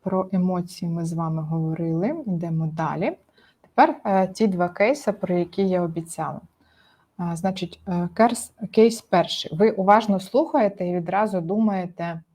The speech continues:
а як би ви побудували стратегію в цій справі? Чи все ви пам'ятаєте, чи все ви знаєте, чи все вам зрозуміло? Після смерті чоловіка жінка, яка проживала з ним без реєстрації шлюбу протягом багатьох років,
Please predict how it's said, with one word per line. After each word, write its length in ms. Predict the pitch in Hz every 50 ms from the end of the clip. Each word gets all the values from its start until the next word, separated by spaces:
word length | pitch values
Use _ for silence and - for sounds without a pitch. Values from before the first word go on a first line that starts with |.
| _ _ _
а 80 | - 180
як 320 | 180 190 208 226 220 190
би 140 | 170 180 175
ви 400 | 160 156 165 190 233 277 302 - _
побудували 580 | 180 165 165 165 160 170 165 185 196 196 185 185
стратегію 600 | 185 _ - 185 180 185 - 180 175 165 165 160
в 40 |
цій 200 | 165 - - 147
справі? 500 | 160 - - _ - 185 220 262 240 220
Чи 180 | 220 - - -
все 260 | - - - 202 196
ви 80 | 190 185
пам'ятаєте, 720 | 190 180 170 170 165 165 - 196 226 240 233 240 - 180
чи 160 | - - 175
все 280 | _ - - - 175 170
ви 120 | 165 170
знаєте, 400 | 165 170 180 202 233 233 233 185
чи 180 | - - - 165
все 240 | - - - 196
вам 200 | 185 180 175 170
зрозуміло? 640 | 165 170 180 180 175 175 175 170 160 139 - - - _ _ _ _ _ - - - - _ _ _
Після 280 | 240 269 269 - 262
смерті 440 | 240 - - 226 226 214 220 226 202
чоловіка 540 | 202 - - 190 185 185 208 320 - - 254
жінка, 420 | 202 175 180 214 262 294 - 240
яка 240 | 208 196 190 - 190
проживала 600 | 180 - - 190 185 185 185 190 202 196 190 190
з 100 | 185 190
ним 260 | 190 185 175 165 165
без 240 | 165 220 220 214 185
реєстрації 680 | 180 175 170 165 165 _ 180 175 165 160 160 - - 143
шлюбу 420 | - - - - 208 254 240 226 -
протягом 580 | - - 208 208 208 - 185 175 180 170 156
багатьох 680 | 156 180 185 185 214 208 208 - 196 175 160 - _
років, 380 | 160 170 185 233 233 - 226